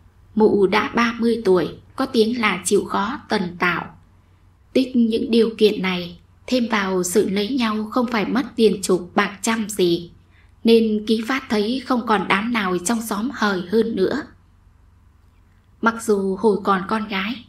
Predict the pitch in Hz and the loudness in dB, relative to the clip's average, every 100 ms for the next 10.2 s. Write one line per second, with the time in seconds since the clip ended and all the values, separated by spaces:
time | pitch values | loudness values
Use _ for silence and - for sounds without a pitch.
0 | _ _ - 226 202 196 233 285 226 208 | _ _ 2 4 4 2 0 -2 0 -2
1 | 196 196 185 180 - 214 214 - 208 226 | -2 -4 -4 -4 -4 -4 -6 -6 -4 -4
2 | 311 - - _ _ 269 277 220 196 - | -6 -10 -20 _ _ -4 -2 -4 -4 -6
3 | 202 233 220 220 214 196 202 220 - - | -6 -2 0 0 0 -2 -2 -6 -16 -20
4 | - _ 269 269 220 247 214 - 202 190 | -20 _ -2 2 2 4 4 4 0 -2
5 | 220 214 208 208 208 - 202 233 311 - | -2 -2 -2 0 0 0 0 -2 -4 -12
6 | - 202 220 185 185 185 180 214 190 - | -4 0 2 0 -2 -2 -2 -2 -2 -2
7 | 202 208 214 - - _ _ 190 226 196 | -2 -2 -4 -8 -20 _ _ 2 2 2
8 | 190 208 220 185 208 185 180 180 262 - | 2 2 2 2 0 2 0 -4 -4 2
9 | 208 220 - 196 - - 190 170 165 190 | 2 2 -4 -6 -6 -4 -4 -6 -6 -4
10 | 220 311 | -4 -6